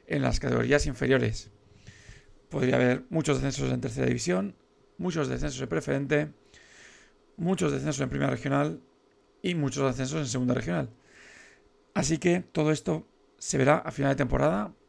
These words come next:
pero que ningún equipo se dé por salvado cuando acabe su liga. Mucho ojo que esta temporada va a haber muchas sorpresas.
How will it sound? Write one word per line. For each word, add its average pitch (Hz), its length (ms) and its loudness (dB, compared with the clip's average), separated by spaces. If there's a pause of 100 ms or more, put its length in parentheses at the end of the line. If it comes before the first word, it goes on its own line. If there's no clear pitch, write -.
pero 156 280 2
que 143 140 -4
ningún 131 340 -2
equipo 175 560 -4 (180)
se - 260 -6
dé 139 160 6
por 143 200 -4
salvado 135 640 2 (1160)
cuando 135 280 0
acabe 139 220 6
su 127 120 -2
liga. 123 320 2 (800)
Mucho 151 320 -2
ojo 156 140 -2
que 147 80 -4
esta 139 180 -8
temporada 143 680 0
va 147 120 -2
a 143 40 4
haber 151 160 0
muchas 160 300 -6
sorpresas. - 560 -12